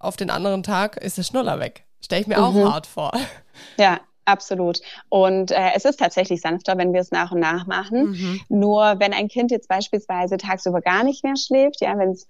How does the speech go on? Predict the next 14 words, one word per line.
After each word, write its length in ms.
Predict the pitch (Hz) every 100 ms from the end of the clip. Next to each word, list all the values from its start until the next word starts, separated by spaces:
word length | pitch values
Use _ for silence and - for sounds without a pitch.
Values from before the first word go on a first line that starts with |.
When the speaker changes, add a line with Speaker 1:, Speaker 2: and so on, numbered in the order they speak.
| -
Speaker 2:
gerade 340 | 175 175 180
solche 380 | 175 180 208 226
Eltern 260 | 202 208
zu 140 | 202 226
mir 160 | 214
kommen, 300 | 208 208 214 214 - - -
äh, 160 | 180
dann 100 | 180 180
gibt's 200 | 220 -
ja 80 |
quasi 340 | 175 160 160 175
nur 140 | 170
noch 200 | 170 165
den 400 | - 170 165 170